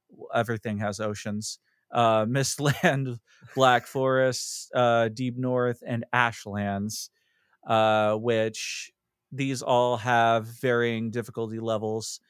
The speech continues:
and are populated with different enemies, bosses, and items.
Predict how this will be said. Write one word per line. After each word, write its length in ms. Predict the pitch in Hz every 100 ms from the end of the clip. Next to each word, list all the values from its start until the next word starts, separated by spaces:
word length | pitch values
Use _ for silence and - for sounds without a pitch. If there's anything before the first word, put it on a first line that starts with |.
| _ _ _
and 220 | 131 120 117
are 80 |
populated 680 | 113 117 110 117 113 107 107
with 260 | 113 107 104
different 280 | - 139 143
enemies, 340 | 151 151 147 135
bosses, 480 | 127 123 117 120 110
and 120 | 113
items. 520 | 110 104 101 101 -